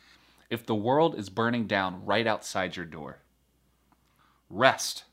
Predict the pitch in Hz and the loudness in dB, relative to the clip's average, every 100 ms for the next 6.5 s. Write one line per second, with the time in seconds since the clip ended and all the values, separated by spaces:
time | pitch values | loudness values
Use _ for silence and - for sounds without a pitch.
0 | _ - 98 85 95 85 80 - _ _ | _ -4 -4 -4 -8 -8 -10 -18 _ _
1 | _ _ _ _ _ _ _ _ - 101 | _ _ _ _ _ _ _ _ -6 0
2 | 131 143 - _ _ _ 104 - - 117 | 0 0 -8 _ _ _ -6 -4 2 4
3 | 120 110 101 - - _ _ _ _ - | 4 2 -2 -6 -20 _ _ _ _ -2
4 | 110 95 87 80 _ _ _ _ _ _ | 0 0 -6 -18 _ _ _ _ _ _
5 | _ _ _ _ _ _ - _ - 113 | _ _ _ _ _ _ -20 _ -2 4
6 | 143 147 165 165 165 | 4 4 -2 -2 -4